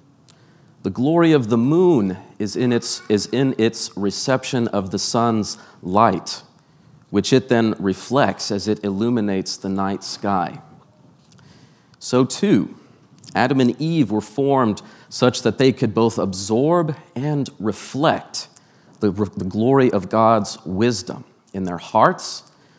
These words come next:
in their words, and in their very life. But as you know quite well, all of this changed for the worse when Adam and Eve fell into sin.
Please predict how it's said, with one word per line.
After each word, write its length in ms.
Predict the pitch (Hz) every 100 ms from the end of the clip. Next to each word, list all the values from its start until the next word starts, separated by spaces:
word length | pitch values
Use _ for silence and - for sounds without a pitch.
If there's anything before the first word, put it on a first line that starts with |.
| _ _ _ -
in 140 | 101 95
their 140 | 90
words, 720 | 85 92 127 170 170 131 - -
and 140 | 98
in 220 | 117 135
their 120 | 117
very 480 | 104 107 123 123 113 -
life. 640 | 87 98 107 - - - - - - _ _ _ _ _ _ _ _ _ _ _ _ _ _ _ _ _ _ _ _ _ _
But 160 | 117 143
as 160 | 117
you 80 | 147
know 220 | 165 156
quite 340 | - 143 151 113
well, 540 | 147 175 92 - - - _ _ _ _ -
all 180 | 147
of 140 | 165 117
this 420 | 143 - - -
changed 640 | - 156 185 120 82 -
for 160 | - 120
the 80 | 104
worse 640 | 101 160 135 - - - - - - - -
when 160 | 104
Adam 320 | - 110 123 110
and 100 | 101
Eve 300 | 120 113 95
fell 320 | - 120 117
into 240 | 104 -
sin. 500 | - - 110 87 -